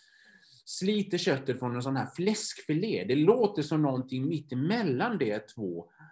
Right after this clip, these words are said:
Och ut ur det här hålet så kommer det ut någonting långt och smalt. Det ser lite ut som en orm utan huvud. Men det ser ut, det ser inte ut att vara gjort av kött.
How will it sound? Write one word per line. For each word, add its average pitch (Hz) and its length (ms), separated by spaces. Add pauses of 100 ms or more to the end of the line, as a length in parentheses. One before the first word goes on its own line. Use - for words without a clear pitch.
(320)
Och 185 280
ut 277 420
ur 147 140
det 156 80
här 135 240
hålet 127 560 (340)
så - 240
kommer 220 720
det 180 180
ut 170 340
någonting 139 680
långt 185 500
och 160 60
smalt. 139 840 (540)
Det 175 100
ser 196 180
lite 240 500
ut 143 260
som 143 120
en 156 200
orm 131 480 (100)
utan 139 440
huvud. 127 760 (800)
Men 151 440 (260)
det 180 120
ser - 240
ut, 190 440
det 185 80
ser 254 140
inte 254 160
ut 302 120
att 190 60
vara 202 100
gjort 151 180
av 156 60
kött. - 440